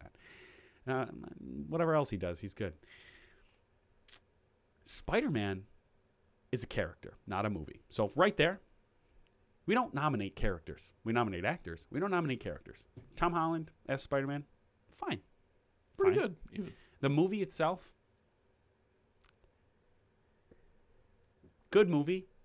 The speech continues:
Speaker 1: For, like, it's a good Marvel movie. Entertaining. Super good, entertaining. It's not, it's not a Best Picture nom. I would argue some of the ones that did get nominated certainly aren't either. I'm looking at you. Don't Look Up.
Speaker 2: Did you watch that?
Speaker 1: Yes.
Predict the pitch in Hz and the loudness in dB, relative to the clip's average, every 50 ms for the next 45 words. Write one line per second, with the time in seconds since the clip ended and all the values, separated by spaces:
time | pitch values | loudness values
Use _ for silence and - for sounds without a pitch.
0 | _ _ _ _ - - - - - _ _ _ _ _ _ - - - 151 135 | _ _ _ _ -20 -20 -20 -20 -20 _ _ _ _ _ _ -14 -6 -6 -6 -6
1 | - - 139 135 127 135 - 143 123 156 143 147 156 170 143 123 98 95 92 95 | -4 -2 -2 -2 -2 -2 -4 2 2 2 4 4 2 2 2 0 -2 -2 -4 -6
2 | 90 - - _ _ - 113 110 - - 151 147 151 - - 143 120 104 90 80 | -8 -10 -12 _ _ -16 -14 -4 2 4 6 6 6 4 2 -2 -2 -2 -4 -10
3 | - - - - 147 131 139 127 107 135 135 135 135 131 123 131 131 127 123 - | -12 -10 -6 -6 -6 -6 -6 -4 0 2 4 4 4 2 0 -2 -4 -4 -4 -2
4 | 147 135 131 131 127 127 - _ _ _ _ _ _ _ _ - - 170 165 - | -2 0 0 0 -2 -4 -6 _ _ _ _ _ _ _ _ 0 2 2 2 2
5 | - 160 156 160 185 190 180 175 - - _ _ _ _ _ _ _ _ _ _ | -2 0 2 4 4 4 4 2 -2 -6 _ _ _ _ _ _ _ _ _ _
6 | - _ - - 156 151 - - 156 156 151 131 113 120 113 - - - 143 139 | -20 _ 0 0 0 2 2 2 2 4 4 4 4 2 2 2 0 -2 -2 -2
7 | - 104 95 95 95 95 95 98 _ - 123 160 180 180 160 143 139 131 110 113 | -2 -6 -4 -4 -4 -6 -6 -6 _ 6 8 8 8 8 6 6 4 4 2 2
8 | 117 110 104 - - - - 127 117 110 101 92 85 85 95 98 117 113 101 90 | 2 2 0 -2 -2 4 4 4 6 4 2 0 -4 -4 0 2 2 2 2 0
9 | 90 85 - - 131 156 143 123 104 87 98 98 95 95 98 95 92 92 92 - | -6 -4 4 6 8 8 8 6 0 2 0 -2 -2 -2 -4 -6 -6 -6 -6 -4
10 | - - - 110 98 - 98 95 92 92 87 85 - - - 160 165 139 98 85 | -4 0 0 -2 -2 -2 -6 -6 -6 -6 -6 -8 -10 -8 -4 -2 0 0 -2 -4
11 | 80 76 - - 107 104 107 104 - 127 123 127 123 151 156 139 113 110 107 104 | -8 -8 -8 -6 -4 -4 -4 -2 0 0 0 0 -2 -2 -2 -2 -2 -2 -2 -2
12 | 95 104 98 - 117 110 110 - _ - - - - - - - _ _ - - | -2 -6 -4 -2 -2 -2 -4 -6 _ -20 -20 -20 -20 -20 -20 -20 _ _ -6 -4
13 | 127 120 143 147 135 127 135 131 - - 143 139 135 - - - 113 98 - - | -2 0 2 4 4 4 4 4 2 0 -2 -2 -2 -2 0 0 0 0 0 -4
14 | - | -16